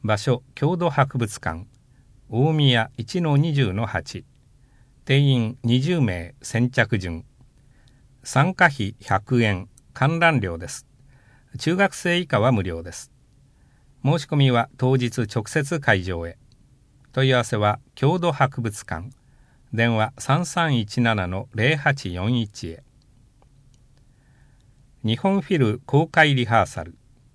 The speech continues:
日時、十月二十一日木曜午後三時。場所、杉並公会堂、上荻一の二十三の十五。出演は、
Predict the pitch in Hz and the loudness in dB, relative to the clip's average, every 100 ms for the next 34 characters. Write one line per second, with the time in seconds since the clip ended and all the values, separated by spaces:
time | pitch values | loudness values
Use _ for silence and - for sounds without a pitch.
0 | _ _ _ _ _ _ _ _ 151 143 | _ _ _ _ _ _ _ _ -6 -2
1 | 117 95 87 _ _ _ - 113 180 190 | -2 -2 -12 _ _ _ -6 0 2 0
2 | 165 185 185 170 151 101 - 107 101 104 | 0 0 0 0 0 0 0 -4 -2 -2
3 | 101 - 117 101 90 101 123 165 156 120 | -2 0 0 0 -4 -10 -6 -4 -2 -2
4 | 143 107 85 - _ _ _ _ - _ | 0 -2 -4 -12 _ _ _ _ -20 _
5 | _ 117 113 - 120 - - 135 175 160 | _ 0 0 0 -4 -6 -2 -2 0 0
6 | 147 139 110 104 104 95 87 87 85 _ | 0 -2 -4 0 -2 -2 -6 -10 -14 _
7 | _ _ _ 120 127 156 147 127 120 - | _ _ _ 0 0 2 0 0 -2 -4
8 | 107 - 165 147 147 160 151 117 101 98 | -12 -6 -4 0 0 0 -2 -2 -2 -4
9 | 98 101 101 110 95 85 82 _ _ _ | -2 -4 -2 -2 -4 -6 -14 _ _ _
10 | _ _ _ _ _ - - - 156 151 | _ _ _ _ _ -20 -20 -4 0 2
11 | 139 123 | 4 2